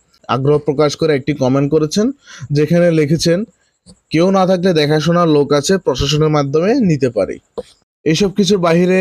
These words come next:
একটা কথা না বলে নয়, পৃথিবীতে হাজারো মানুষ, দম্পতি, পরিবার আছে যে প্রতিনিয়ত আল্লাহর দরবারে চেয়ে যাচ্ছেন অন্তত একটি সন্তান দান করার জন্য, অথচ এখানে এক হতভাগা মা এ মায়া ত্যাগ কেন করলো?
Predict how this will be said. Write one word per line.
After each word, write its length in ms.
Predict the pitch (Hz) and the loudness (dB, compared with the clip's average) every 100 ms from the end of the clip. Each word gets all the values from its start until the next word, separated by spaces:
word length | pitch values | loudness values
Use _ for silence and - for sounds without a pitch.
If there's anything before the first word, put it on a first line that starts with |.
| 190 | 0
একটা 280 | - 143 175 165 | 0 -2 -2 0
কথা 240 | 165 175 175 | 0 0 0
না 160 | 156 135 | 0 0
বলে 260 | 139 139 147 | 2 2 0
নয়, 200 | 170 208 | 0 -2
পৃথিবীতে 520 | - 147 165 170 165 | -4 -2 0 0 0
হাজারো 500 | 175 151 135 139 156 185 185 - - - - | -2 0 0 0 0 -2 -4 -20 -20 -20 -4
মানুষ, 320 | 135 143 160 165 | 0 2 2 0
দম্পতি, 480 | 139 143 135 131 139 | 0 -2 0 0 0
পরিবার 420 | 135 135 131 131 | 0 0 2 2
আছে 300 | 131 127 190 262 - _ _ _ | 0 0 -2 -2 -6 _ _ _
যে 240 | 147 135 175 | -4 0 -2
প্রতিনিয়ত 500 | 170 156 156 147 143 | 0 0 2 0 2
আল্লাহর 320 | 135 127 139 | 2 2 0
দরবারে 400 | 147 156 151 156 147 | 0 0 0 0 0
চেয়ে 260 | 151 147 | 0 2
যাচ্ছেন 300 | 151 147 175 | 2 0 -2
অন্তত 260 | 151 127 120 | -2 -2 -2
একটি 240 | 123 - 147 | -2 -4 -6
সন্তান 380 | 160 147 156 147 | -2 -2 -2 -2
দান 140 | 139 123 | -2 0
করার 240 | 127 127 | 0 0
জন্য, 220 | 139 143 190 - _ _ _ | 0 -2 -2 -4 _ _ _
অথচ 260 | 135 131 143 | -4 -2 0
এখানে 420 | 170 143 151 147 160 | 2 2 2 0 0
এক 180 | - 139 147 | 0 -2 0
হতভাগা 440 | 135 131 127 139 | -2 0 0 0
মা 200 | 143 131 180 - _ - | 0 0 -2 -6 _ -4
এ 80 | 131 | -2
মায়া 240 | 127 123 117 | 0 0 0
ত্যাগ 260 | 120 113 - - | -2 -4 -4 -6
কেন 140 | 127 123 | -2 -2
করলো? 320 | 110 87 87 | -2 -4 -4